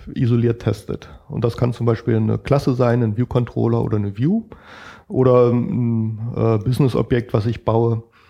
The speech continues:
das ich isoliert testen kann. Ich bekomme halt sehr früh Feedback darüber, ob der Code, den ich schreibe oder die, das Objekt, das ich hier verändere, ob ich es in die richtige Richtung verändere, ob es hinterher das macht,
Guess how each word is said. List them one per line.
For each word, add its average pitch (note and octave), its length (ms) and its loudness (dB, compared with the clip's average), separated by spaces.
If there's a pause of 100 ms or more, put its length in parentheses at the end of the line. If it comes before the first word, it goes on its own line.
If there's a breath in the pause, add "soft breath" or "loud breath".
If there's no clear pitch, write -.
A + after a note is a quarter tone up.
(320 soft breath)
das A2 180 -2
ich - 340 -4
isoliert A#2 400 2
testen - 340 -4
kann. G2+ 280 -6 (420 loud breath)
Ich - 180 -4
bekomme C3+ 380 2
halt A#2+ 160 4
sehr C3+ 180 2
früh D#3 300 0
Feedback C#3 520 0
darüber, B2+ 640 0
ob - 260 -4 (120)
der A2 160 0
Code, E3+ 300 -4
den C#3 160 0
ich C3 120 0
schreibe C3 400 2
oder C3 240 2
die, A#2+ 240 -6 (280)
das B2+ 180 2
Objekt, - 300 0
das C#3 140 0
ich B2+ 100 -2
hier D#3 200 0
verändere, C#3 440 2
ob - 120 0
ich B2 100 0
es - 20 -6
in C3 100 0
die A#2+ 60 0
richtige A#2+ 320 0
Richtung A2 300 -2
verändere, G#2 680 -2
ob - 140 -8
es A#2+ 100 -2
hinterher B2 320 2
das A#2 240 0
macht, B2 440 -2